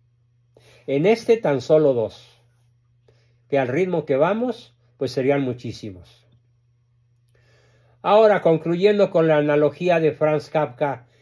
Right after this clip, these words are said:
y su personaje Gregorio Samsa. Gregorio Samsa ya no existe. Aconsejo que dejemos de reclamar su presencia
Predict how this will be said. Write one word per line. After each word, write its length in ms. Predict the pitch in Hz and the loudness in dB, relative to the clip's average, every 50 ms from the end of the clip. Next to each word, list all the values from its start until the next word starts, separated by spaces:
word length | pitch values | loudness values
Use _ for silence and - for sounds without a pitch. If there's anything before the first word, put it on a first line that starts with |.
| _ _ | _ _
y 80 | - 131 | -14 -8
su 180 | 120 147 135 | -6 -6 -4
personaje 680 | - 139 131 123 - 143 131 135 151 151 147 - 151 135 | -2 -2 -4 -2 -2 -4 -2 -2 -4 -4 -4 -4 -4 -2
Gregorio 560 | 120 131 127 127 123 120 131 139 139 135 131 | -2 -2 -2 -2 -2 -2 -2 0 0 -2 -2
Samsa. 560 | 127 - 156 151 147 139 - - 107 - _ _ _ _ _ _ _ _ _ _ _ _ _ _ _ _ _ _ _ _ _ _ - | -2 -4 -4 -4 -4 -6 -8 -12 -14 -16 _ _ _ _ _ _ _ _ _ _ _ _ _ _ _ _ _ _ _ _ _ _ -2
Gregorio 500 | 160 170 185 190 226 240 233 226 220 202 | 0 2 4 6 6 6 6 6 4 4
Samsa 460 | - 220 220 226 226 - - 220 208 | 2 0 0 0 -2 -2 -2 0 0
ya 180 | 190 196 185 | 2 0 0
no 100 | 190 175 | 0 -2
existe. 680 | 175 160 - - - 165 156 - - - 120 107 - _ _ _ _ _ _ _ _ _ _ _ _ _ _ _ _ _ _ _ | -4 -6 -8 -10 -12 -12 -12 -10 -10 -10 -10 -10 -10 _ _ _ _ _ _ _ _ _ _ _ _ _ _ _ _ _ _ _
Aconsejo 760 | 143 151 151 - 156 156 151 143 - 185 190 185 208 202 | -4 -4 0 2 2 2 2 2 0 0 2 2 0 0
que 140 | - 180 160 | 2 2 2
dejemos 460 | 156 147 - - 175 175 175 180 165 | 2 2 2 0 0 0 0 0 2
de 100 | 139 147 | 2 0
reclamar 540 | 135 135 131 - 131 131 135 143 151 165 170 | 0 0 -4 -4 -4 -4 -2 -2 -2 -2 -2
su 180 | - 165 151 120 | -4 -6 -6 -4
presencia 760 | 143 131 123 123 - 151 156 151 147 - 160 160 160 160 | -4 -4 -4 -2 -2 -2 -4 -4 -4 -4 -4 -4 -4 -4